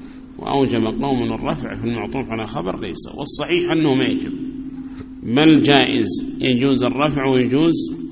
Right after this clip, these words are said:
النصب كما سمعت في الأمثلة، هذا هو الصواب. بل أوجب هؤلاء الذين ذكرت أشرت إليهم، سواء كان العطف ببل أو بلكن أو بغيرهما،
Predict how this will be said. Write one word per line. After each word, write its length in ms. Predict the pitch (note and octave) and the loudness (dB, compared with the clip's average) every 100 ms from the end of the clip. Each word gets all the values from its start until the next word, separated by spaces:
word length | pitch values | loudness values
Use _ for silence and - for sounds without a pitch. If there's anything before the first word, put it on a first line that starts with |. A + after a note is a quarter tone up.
| - - - - | -12 -14 -8 -2
النصب 560 | A#2+ C#3 B2 C#3+ B2+ | 0 0 -2 -4 -4
كما 180 | C3 B2+ | -4 -4
سمعت 460 | B2 A#2+ A#2+ - C3+ | -4 -6 -6 -6 -8
في 100 | G#2+ | -8
الأمثلة، 460 | F2+ E2+ - D2+ - - - - - - - - | -8 -8 -10 -10 -12 -14 -14 -16 -16 -18 -18 -14
هذا 280 | C3 C3 A2 | -8 -4 -4
هو 120 | G2+ | -4
الصواب. 460 | G2 - F#2+ E2+ - - - - - - - - - - - - - - - - - - - - - - - - - | -6 -8 -8 -8 -10 -14 -16 -18 -20 -20 -20 -20 -20 -20 -20 -20 -20 -20 -20 -20 -20 -20 -20 -20 -20 -20 -20 -18 -8
بل 220 | C3 C#3 | -2 0
أوجب 440 | D3 F#3 F3 F3 E3+ | 2 2 2 2 0
هؤلاء 640 | D#3 D#3 D#3 D#3 F#3 F3 | 2 2 2 2 0 0
الذين 560 | D#3+ D3+ D#3 D#3 D3+ | 0 0 0 0 0
ذكرت 380 | D3+ D#3 D#3 D3+ | -2 -2 -6 -6
أشرت 560 | E3 F3+ D#3 D#3+ D3 D3+ | -6 -4 -4 -4 -4 -6
إليهم، 340 | D3+ E3+ F3+ | -4 0 0
سواء 260 | F3 E3 D#3+ E3 | 0 0 -2 -2
كان 180 | F3 D#3+ | -2 0
العطف 440 | D3+ D#3+ E3 - | 2 0 -2 -6
ببل 400 | D3 C#3+ F3+ G3 | -4 -2 0 -2
أو 240 | - F3 D3 | 0 0 0
بلكن 480 | D#3 E3+ F#3 F#3 | 2 2 2 0
أو 140 | F#3+ F#3+ | 2 6
بغيرهما، 640 | D3 C#3 A#2+ G#2+ G2 D2 | 6 6 0 -2 -4 -4